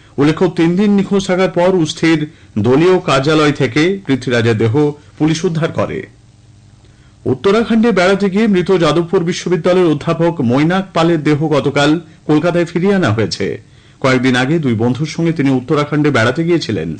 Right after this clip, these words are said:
আলমোড়ার একটি হোটেলের ঘর থেকে মৈনাক পালের দেহ উদ্ধার হয়।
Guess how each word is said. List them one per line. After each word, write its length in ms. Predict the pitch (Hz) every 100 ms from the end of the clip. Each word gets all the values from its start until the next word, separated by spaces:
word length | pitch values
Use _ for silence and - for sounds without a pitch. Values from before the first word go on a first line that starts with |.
| - _ -
আলমোড়ার 500 | - 127 160 196 196
একটি 140 | 185 196
হোটেলের 420 | 147 147 156 151
ঘর 200 | - 110
থেকে 300 | 107 113 143 147 165 - -
মৈনাক 300 | 98 135 175 -
পালের 300 | 92 85 73 - -
দেহ 160 | 123 143
উদ্ধার 320 | 170 131 110 104
হয়। 280 | - 78